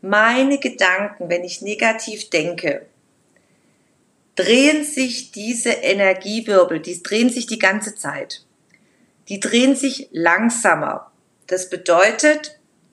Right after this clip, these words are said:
bei negativen Gedanken drehen sie sich langsamer, du nimmst weniger Lebensenergie auf.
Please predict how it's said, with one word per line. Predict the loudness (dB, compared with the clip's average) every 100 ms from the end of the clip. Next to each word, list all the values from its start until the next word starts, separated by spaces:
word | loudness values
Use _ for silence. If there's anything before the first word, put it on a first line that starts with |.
| _ _
bei | -2 -2
negativen | 0 0 0 -2 -8 -6 -6
Gedanken | -2 0 0 -2 -4 -6 -6 -14 _ _ _ _ _ _ _ _ _ _ -6
drehen | -2 -2
sie | -2 -8
sich | -8 0
langsamer, | 0 0 -2 0 2 2 -2 -6 _ _ _ -12
du | -4
nimmst | -2 -2 -2
weniger | -4 -4 -4 -4
Lebensenergie | -2 -6 -6 -8 -6 -6 -6 -8 -8
auf. | -8 -8 -10